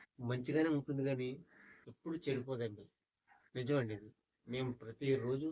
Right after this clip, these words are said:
చేపనే తింటాం. ఓకేనా ఫ్రెండ్స్? ఈ వీడియో మీకు నచ్చితే మీరు ఒక కామెంట్ ఇవ్వండి. కుదిరితే సబ్స్క్రైబ్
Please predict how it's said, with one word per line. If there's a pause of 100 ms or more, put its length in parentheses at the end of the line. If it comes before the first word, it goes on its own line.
(120)
చేపనే
తింటాం. (1200)
ఓకేనా
ఫ్రెండ్స్? (500)
ఈ
వీడియో
మీకు
నచ్చితే (680)
మీరు
ఒక (140)
కామెంట్
ఇవ్వండి. (1300)
కుదిరితే (520)
సబ్స్క్రైబ్